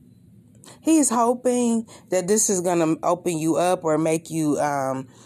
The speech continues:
vulnerable to him again. He's hoping so much that he can get you up out your clothes, uh, convince you that everything is okay. It's like he's saying to her, "Yeah, it's okay, baby. Take the clothes off.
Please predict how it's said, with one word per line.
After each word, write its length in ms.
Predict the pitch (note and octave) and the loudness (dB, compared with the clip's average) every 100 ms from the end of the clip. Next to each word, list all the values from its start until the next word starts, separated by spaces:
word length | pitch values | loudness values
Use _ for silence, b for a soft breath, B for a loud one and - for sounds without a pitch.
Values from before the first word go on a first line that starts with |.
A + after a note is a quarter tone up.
| B | B
vulnerable 640 | D#3+ F3+ G3+ G3 F#3 F3+ F3+ | -4 0 2 2 0 0 0
to 140 | - | -2
him 260 | G3+ F#3+ F3 | -2 0 -2
again. 400 | E3 E3+ E3+ F3+ | -2 -2 -2 0
He's 260 | A3 F#3+ | 0 -2
hoping 400 | F#3+ F#3 F3+ E3+ | -2 -2 -2 -2
so 260 | D#3+ - F3+ | 0 0 -2
much 240 | F3 E3+ E3 | 0 -2 -2
that 80 | |
he 100 | F3 | -4
can 160 | E3+ D#3 | -4 -6
get 220 | D#3+ D#3+ | -4 -4
you 80 | D#3 | -4
up 120 | C#3+ | -4
out 220 | C#3+ C3+ | -4 -6
your 140 | - - | -10 -12
clothes, 840 | - A#3+ G#3+ G3+ G3 F#3 F#3 F#3 B B B B B - | -4 0 2 2 2 0 -2 -6 B B B B B -2
uh, 640 | E3+ D#3+ D3 C#3 D3 F3 - - - B B B B - - | 2 2 2 0 -4 -8 -14 -20 -20 B B B B -20 -6
convince 460 | - E3+ F3 G3 - | -2 0 0 0 0
you 80 | F#3+ | 0
that 140 | D#3+ | 0
everything 560 | F3+ F3+ F#3+ - F3 D#3+ | 0 0 -2 -2 -2 0
is 160 | D3 | -2
okay. 340 | C#3 C#3 - F#3+ | -4 -4 -2 0
It's 100 | A#3 | 0
like 180 | A#3+ A#3 | 0 0
he's 160 | A#3 | 0
saying 240 | - A3+ G#3+ | 0 -2 -2
to 120 | G#3 | -4
her, 120 | A3+ | -4
"Yeah, 440 | A#3 C#4 D#4 C4+ A3 | -4 -2 0 0 0
it's 240 | C#4+ - | 0 -2
okay, 340 | A3 G#3 A3 | -4 -4 -4
baby. 320 | G3+ A3 A#3 C4 | -2 -4 -4 -4
Take 300 | F4 F4 - | -2 -2 -4
the 80 | |
clothes 440 | - G#3+ F3 E3 D#3+ | -4 -2 0 0 -2
off. 560 | D#3+ D3 D3 - - | -2 -4 -6 -12 -16